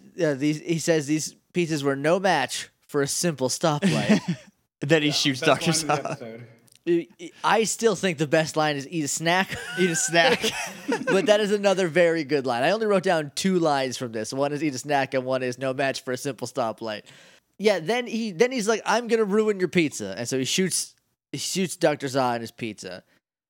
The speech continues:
Speaker 1: And then
Speaker 2: Yeah, he, like, cuts the cheese open 'cause it's, like, perforated and the Rangers bust out
Speaker 1: Right,
Speaker 2: of it.
Speaker 1: right. So
Speaker 2: <laughs>
Speaker 1: they burst out and they're like, "All right, there's a little fight. There's some pizzas thrown around."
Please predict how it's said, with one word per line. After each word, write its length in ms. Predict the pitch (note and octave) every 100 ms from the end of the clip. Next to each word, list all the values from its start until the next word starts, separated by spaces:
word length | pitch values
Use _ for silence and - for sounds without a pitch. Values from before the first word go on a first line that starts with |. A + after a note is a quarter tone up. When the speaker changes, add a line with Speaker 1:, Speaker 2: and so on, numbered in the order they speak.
| _ _ -
Speaker 1:
And 180 | C#3+ C#3+
then 300 | D3+ C#3+ C#3 _ _
Speaker 2:
Yeah, 100 | D3+
he, 80 | D3+
like, 200 | C#3+ C3
cuts 300 | - D#3 -
the 120 | D3
cheese 360 | A#2+ E3 D#3+ C3+
open 480 | B2+ A#2 A2 G2 G2+ _ _ _ _ _ _ _
'cause 140 | C#3+ C#3
it's, 140 | C3
like, 200 | C#3+ A#2
perforated 600 | E3 D3 C#3+ C#3 C3 B2+
and 140 | B2
the 60 | B2+
Rangers 400 | C3+ D3 C3 B2
bust 340 | C#3 B2 A2
out 100 | C3+
Speaker 1:
Right, 160 | F#3+ D#3
Speaker 2:
of 80 | G2+
it. 160 | G2 -
Speaker 1:
right. 380 | E3+ D3 G#2 - - D#3+
So 540 | - E3 D#3 D3 C#3+ - E3+ -
Speaker 2:
<laughs> 240 | F#3+ -
Speaker 1:
they 140 | D#3+ E3+
burst 340 | F3 E3 -
out 260 | D3+ C3 B2+
and 80 | C#3
they're 100 | C#3+
like, 200 | C3+ C#3
"All 100 | E3
right, 300 | D#3 B2+ A2 - _ _
there's 140 | - C#3
a 60 |
little 140 | G3+ G3+
fight. 440 | - C#3 C3 - _ _ -
There's 140 | C#3+
some 100 | C#3+
pizzas 320 | - C#3 B2+
thrown 240 | A#2 B2+ A#2+
around." 480 | A2+ A2 G2+ G2